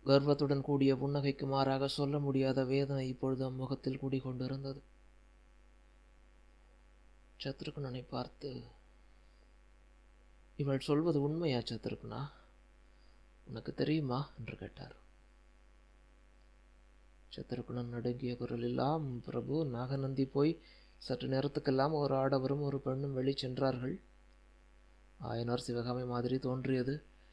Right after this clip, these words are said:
யார் வெளியே போனாலும் அதிசயப்பட வேண்டாம் என்று தாங்கள் ஆக்ஞையிட்டிருந்தபடியால் பேசாமல் உட்கார்ந்திருந்தேன்"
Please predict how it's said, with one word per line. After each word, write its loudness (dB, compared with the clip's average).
யார் -4
வெளியே 4
போனாலும் 2
அதிசயப்பட 4
வேண்டாம் 4
என்று 2
தாங்கள் 2
ஆக்ஞையிட்டிருந்தபடியால் 2
பேசாமல் -4
உட்கார்ந்திருந்தேன்" -4